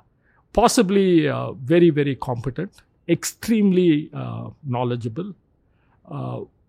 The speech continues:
likes power, liked power and the exercise of power, but beneath it, a very good human being because, uh, you know,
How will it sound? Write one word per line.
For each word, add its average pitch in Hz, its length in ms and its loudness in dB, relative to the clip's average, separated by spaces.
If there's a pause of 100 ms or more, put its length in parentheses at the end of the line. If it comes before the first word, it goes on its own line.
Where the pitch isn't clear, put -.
(140)
likes 254 380 0
power, 156 520 0
liked 156 340 -4
power 151 360 -6
and 127 180 -8
the 120 120 -6
exercise 127 560 -10
of 117 140 -18
power, 151 300 -14 (520)
but 170 200 0
beneath 277 380 2
it, 247 220 -2
a 180 100 4
very 185 240 2
good 170 240 0
human 160 300 -4
being 135 300 -6
because, 147 440 -10
uh, - 320 -14 (140)
you 160 120 -8
know, 110 200 -12